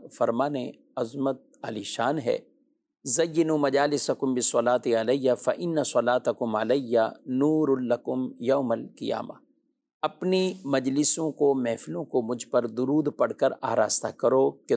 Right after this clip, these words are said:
تمہارا مجھ پر درود پڑھنا قیامت کے دن تمہارے لیے نور ہوگا۔ صلو علی الحبیب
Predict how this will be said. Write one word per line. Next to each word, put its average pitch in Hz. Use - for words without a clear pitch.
تمہارا 143
مجھ 127
پر 131
درود 151
پڑھنا 135
قیامت 127
کے 117
دن 120
تمہارے 117
لیے 113
نور 131
ہوگا۔ 101
صلو 151
علی 127
الحبیب 131